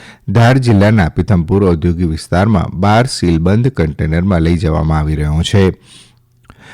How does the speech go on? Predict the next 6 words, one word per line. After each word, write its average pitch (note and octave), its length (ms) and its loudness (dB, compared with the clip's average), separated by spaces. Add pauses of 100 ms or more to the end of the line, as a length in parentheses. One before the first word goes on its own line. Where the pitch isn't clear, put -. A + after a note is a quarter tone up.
(180)
ભોપાલ D3+ 420 4 (140)
દ-, G#2+ 180 -4 (280)
ગેસ C3+ 300 2
દુર્ઘટના B2 600 2
રાહત A#2 420 4
અને G#2+ 400 2